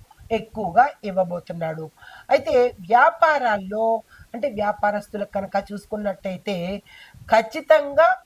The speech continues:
లాభాలు ఆలస్యమే అవుతాయి. తరువాత మీరు చేయవలసిన పని ఏంటంటే, ఈ మీనరాశిలో ఉండే వ్యాపారస్తులు కానీ, మిగతా వాళ్ళు కానీ,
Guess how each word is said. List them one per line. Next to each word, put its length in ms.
లాభాలు 880
ఆలస్యమే 1040
అవుతాయి. 680
తరువాత 560
మీరు 180
చేయవలసిన 640
పని 300
ఏంటంటే, 520
ఈ 140
మీనరాశిలో 800
ఉండే 420
వ్యాపారస్తులు 680
కానీ, 380
మిగతా 360
వాళ్ళు 240
కానీ, 560